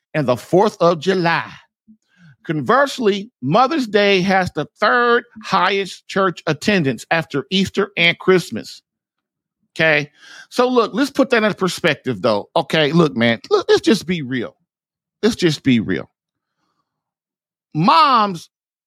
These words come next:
gonna have it. Why? Because they're nicer. They're prettier. They're softer. They talk to 'em, to the kids better. They, that's their job. Of course, of course it's gonna be like that. So that's not a, you know,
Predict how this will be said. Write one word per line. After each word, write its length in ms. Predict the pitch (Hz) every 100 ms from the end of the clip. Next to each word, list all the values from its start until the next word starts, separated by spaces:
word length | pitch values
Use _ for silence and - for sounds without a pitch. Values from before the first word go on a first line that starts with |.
| _ _ -
gonna 240 | 180 160
have 400 | 139 180 196 120
it. 160 | 110 -
Why? 360 | - 160 156 143
Because 300 | 185 - 185
they're 160 | 180 180
nicer. 640 | 165 160 165 - 127 98
They're 140 | 104 160
prettier. 680 | - 175 170 156 123 101
They're 120 | 90 143
softer. 800 | - 156 160 - 143 123 95 - _ _ - - _
They 140 | 160
talk 360 | 160 180 185 -
to 120 | 175
'em, 120 | 151 110
to 100 | 147
the 100 | 139
kids 360 | 135 135 117
better. 320 | 104 135 120
They, 220 | 113 170 165 -
that's 180 | 214 -
their 120 | 208
job. 580 | 156 127 214 339 180 101 - _ _ _
Of 220 | 240 -
course, 560 | - 247 294 262 202 - _ _ _ _ _ _ _
of 200 | 240 -
course 440 | - - 277 247 -
it's 140 | 214 -
gonna 200 | 208 190
be 240 | 156 233
like 300 | 196 143 -
that. 300 | 123 92 76 - _
So 320 | - 220 202 _ _ _
that's 340 | 151 302 -
not 180 | 269 240
a, 120 | 220 -
you 120 | 285
know, 280 | 196 165 143